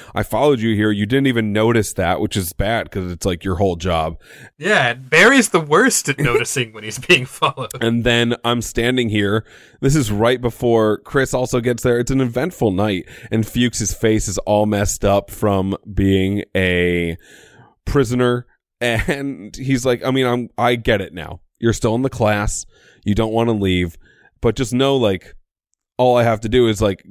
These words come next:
Speaker 1: go talk to everyone in this room and tell them what you really do and who you really are." So here he is, uh, your envelope back. You're going to be taking down the Bolivian stash house.
Speaker 2: And, yeah, so Barry back in it. Can't escape.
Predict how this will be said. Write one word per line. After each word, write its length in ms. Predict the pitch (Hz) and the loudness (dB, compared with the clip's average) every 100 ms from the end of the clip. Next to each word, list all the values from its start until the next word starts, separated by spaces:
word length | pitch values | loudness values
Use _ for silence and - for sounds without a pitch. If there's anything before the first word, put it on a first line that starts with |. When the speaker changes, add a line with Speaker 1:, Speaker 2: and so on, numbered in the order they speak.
| 95 | -2
Speaker 1:
go 220 | 127 139 | 0 0
talk 360 | 131 - 151 - | 0 -2 -2 -2
to 160 | 151 | -4
everyone 460 | 143 139 139 131 131 | 0 2 2 4 2
in 120 | 123 | 2
this 200 | 123 110 | 0 0
room 320 | 113 117 113 110 | 2 4 4 2
and 160 | 104 | 0
tell 220 | - 110 104 | 0 0 2
them 200 | 101 104 | 0 0
what 120 | 90 | 0
you 160 | 104 | 0
really 320 | 98 98 92 87 | 2 0 0 -4
do 260 | 95 92 | -2 -2
and 100 | 95 | -2
who 100 | 95 | -2
you 140 | 95 82 | -2 -4
really 320 | 80 76 73 | -8 -10 -10
are." 260 | 60 55 - _ _ - | -10 -12 -16 _ _ -12
So 340 | - 113 90 _ - - - | 0 0 0 _ -20 -20 -14
here 240 | - 143 147 | 0 4 4
he 200 | 143 139 | 4 4
is, 300 | 135 131 120 | 4 4 4
uh, 280 | 127 123 120 | 4 4 2
your 420 | 117 123 120 117 - - - | 2 4 4 2 -2 -18 -4
envelope 520 | 147 131 123 113 - | -2 2 2 2 2
back. 320 | 117 113 110 | 0 2 0
You're 120 | 113 95 | 0 0
going 400 | 107 117 117 107 | 2 2 2 0
to 80 | 107 | -2
be 100 | 107 | -2
taking 400 | - 110 98 101 | 0 -2 -2 -2
down 240 | 98 95 | -2 0
the 80 | 95 | 0
Bolivian 480 | 95 92 80 80 80 | 0 0 -2 -4 -6
stash 300 | - - - | -6 -4 -4
house. 280 | - - - _ _ - | -4 -10 -14 _ _ -14
Speaker 2:
And, 640 | 120 107 104 98 98 95 _ | -12 -10 -12 -14 -16 -20 _
yeah, 160 | 127 107 | -8 -6
so 120 | - | -6
Barry 260 | 123 175 160 | 0 0 0
back 340 | 139 143 135 | 2 2 2
in 100 | 110 | -8
it. 140 | 85 _ _ _ | -10 _ _ _
Can't 280 | - 127 131 | -8 -6 -6
escape. 460 | - - 107 104 | -12 -8 -10 -10